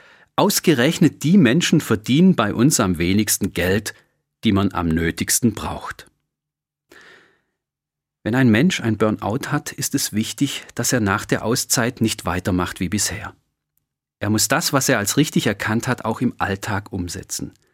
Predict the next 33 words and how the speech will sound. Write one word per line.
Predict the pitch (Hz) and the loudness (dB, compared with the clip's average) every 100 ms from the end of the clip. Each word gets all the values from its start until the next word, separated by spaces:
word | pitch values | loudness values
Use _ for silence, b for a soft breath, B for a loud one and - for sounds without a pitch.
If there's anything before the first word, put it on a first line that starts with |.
| B B B | B B B
Es | - - | -4 0
geht | 143 | 2
darum, | 123 120 127 139 135 b b - | 2 2 4 4 4 b b 0
Dinge | 104 107 | 2 2
zu | 104 117 | 0 -4
verändern. | - 120 90 85 - - _ _ _ _ | -2 -4 -4 -8 -14 -18 _ _ _ _
Das | 113 180 | -2 0
ist | - | 2
eine | 143 143 | 4 4
Herausforderung. | 131 117 127 - 82 90 87 67 - _ _ B B B B B | 4 2 0 -2 -6 -12 -16 -20 -20 _ _ B B B B B
Aber | 110 135 | 0 4
wenn | 139 | 6
man | 180 185 | 6 6
stattdessen | - 127 - 139 - 160 | 4 -2 2 2 4 4
genauso | 127 107 120 151 151 | 6 4 4 4 4
weiterlebt | 101 117 139 135 127 135 | 4 2 2 4 2 0
wie | 101 | -4
vor | - 110 120 | -2 0 4
dem | 143 131 | 4 4
Burnout, | 120 120 104 107 110 - _ _ _ _ _ _ - | 2 0 0 -2 -4 -8 _ _ _ _ _ _ -6
ist | - | 0
das | 139 - | 0 0
Nächste | 98 87 - - 104 | 0 0 -2 -4 -6
vorprogrammiert. | - 85 - 85 95 90 - - _ _ _ _ _ _ _ _ _ _ _ _ _ - | -4 -8 -8 -12 -10 -12 -14 -20 _ _ _ _ _ _ _ _ _ _ _ _ _ 0
Im | 123 | 0
Burnout | 110 113 120 - 110 160 | 4 2 2 0 -2 -2
steckt | - 143 139 | -2 -4 -4
für | - 127 | -2 0
den | 120 | 0
Betroffenen | 107 - 98 95 123 110 110 | 0 -4 -4 -2 0 2 0
auch | 117 113 | -4 -4
eine | 117 131 | -2 0
Chance, | - 92 82 - - | -2 -4 -6 -8 -12